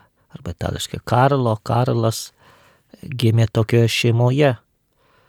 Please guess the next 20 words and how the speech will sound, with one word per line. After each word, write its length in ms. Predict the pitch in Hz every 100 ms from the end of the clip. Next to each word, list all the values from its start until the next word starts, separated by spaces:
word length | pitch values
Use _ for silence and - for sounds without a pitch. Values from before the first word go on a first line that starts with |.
| _ -
Jo 220 | 82 -
tėtis 500 | - 92 87 - -
ir 140 | - 92
mama 380 | 101 117 151 165 _ _ - _
nebuvo 420 | - 82 143 156 147
tikintys 600 | - 139 127 120 110 -
arba 200 | - 104
buvo 220 | 92 101 104
tie, 320 | - 110 107 _ _ _ _ _ _ _
tie 160 | - 107
statistiniai 880 | - 107 - 127 - 117 117 117 110 _ -
teoriniai 580 | 117 117 117 117 113 110
katalikai, 760 | 117 - 123 139 139 - 104 - _ _ _ _ _ _ _ _ _
kurių 320 | - 95 98 98
tikėjimas 580 | 98 - 135 127 120 113
apsiribojo 800 | - 110 107 104 113 110 107 107 _ _ _ _ _
menkomis 640 | 147 110 104 113 113 123 -
praktikomis, 1000 | - 123 120 - 107 - 95 - - -
neturinčiomis 720 | 98 95 104 98 - 110 101 -
įtakos 540 | 107 101 - 101 -